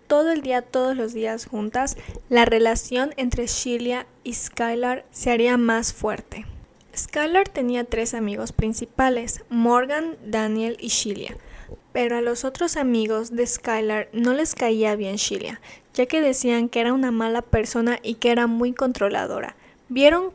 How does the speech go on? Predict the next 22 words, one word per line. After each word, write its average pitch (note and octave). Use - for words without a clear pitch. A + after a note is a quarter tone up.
cómo B3
Sheila A#3+
empezó B3+
a C#4+
afectar B3+
el A3+
comportamiento G#3
de G#3
Skylar A3+
y A#3+
la A#3+
empezaba C4
a B3
alejar A3
del G#3+
resto A3
de G#3+
sus A3+
amistades. A#3+
Llegó A#3+
al D#4
punto E4